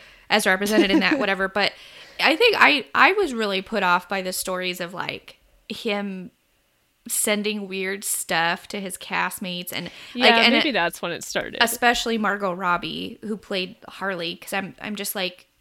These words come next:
Speaker 1: uh, ew. <laughs> Like, it's just
Speaker 2: Yeah.
Speaker 1: weird. So, I mean, maybe, maybe this will be a, an interesting redeeming project for him, and maybe sometime I'll see him again in person and then be like, "Oh, you know,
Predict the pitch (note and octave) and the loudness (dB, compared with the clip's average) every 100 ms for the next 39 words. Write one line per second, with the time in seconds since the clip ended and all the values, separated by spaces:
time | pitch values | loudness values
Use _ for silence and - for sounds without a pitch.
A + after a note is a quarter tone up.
0 | - - - _ _ _ _ _ _ - | -20 -20 -20 _ _ _ _ _ _ -12
1 | C#4+ B3+ - - _ _ _ _ - - | -10 -10 -12 -18 _ _ _ _ -2 -2
2 | - - - - _ _ - B3+ C5 G4 | -16 -20 -20 -20 _ _ -6 -4 0 -2
3 | - - B3+ G#3+ - - E3 - - - | -2 -6 0 0 2 -2 -6 -10 -18 -18
4 | - - G4 E4 G3+ - _ _ _ _ | -18 -6 0 0 0 -8 _ _ _ _
5 | _ _ A4 A#4 A#4 A4+ A4+ G4+ G4+ - | _ _ -2 -2 -4 -4 0 0 0 -4
6 | - _ - - C4+ D4 D4 C4+ C4+ A#3 | -8 _ -20 -10 -8 -6 -4 -4 -6 -8
7 | A3+ A3 G3+ G3+ _ - _ _ - G#2 | -6 -6 -6 -8 _ -20 _ _ -6 -6
8 | - - D#3 C4+ - A#3 G#3+ G#3 G#3 G#3+ | -6 -4 -4 -4 -4 -4 -4 -4 -4 -6
9 | G3+ - G#3+ G3+ - G#3 G#3+ G#3 G#3 A#3+ | -8 -6 -6 -6 -6 -4 -2 -4 -2 -2
10 | C4+ C4 C#4 C4 A#3+ A3+ G#3 G#3 - G#3+ | -2 -2 -4 -4 -4 -2 -4 -6 -6 -6
11 | G#3+ G3+ G3 F#3 - F#3 - F#3+ F#3+ G3 | -6 -4 -4 -6 -6 -6 -6 -8 -10 -10
12 | G3 - - - D4+ C#4+ D4 F#4 F#4+ | -8 -6 -6 -4 -2 -2 -2 -8 -10